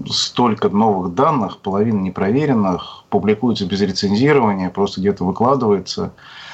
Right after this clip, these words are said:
А, а даже если рецензируется, вот недавно был жуткий скандал с, э, поз-, позавчера, э, с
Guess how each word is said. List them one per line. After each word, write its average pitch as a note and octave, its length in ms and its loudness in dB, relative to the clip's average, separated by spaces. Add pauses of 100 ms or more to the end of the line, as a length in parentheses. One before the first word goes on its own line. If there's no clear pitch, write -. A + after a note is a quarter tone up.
(180)
А, G#2 280 4
а G#2 160 0
даже A2+ 240 0
если A2 180 -2
рецензируется, A2+ 840 2
вот F#2+ 220 -4
недавно G2 340 2
был F#2 160 0
жуткий G#2+ 280 -2
скандал F#2+ 500 0
с, - 240 -2
э, F2 280 2 (100)
поз-, F#2 180 2
позавчера, F2+ 640 0 (480)
э, G2+ 180 2
с - 100 -2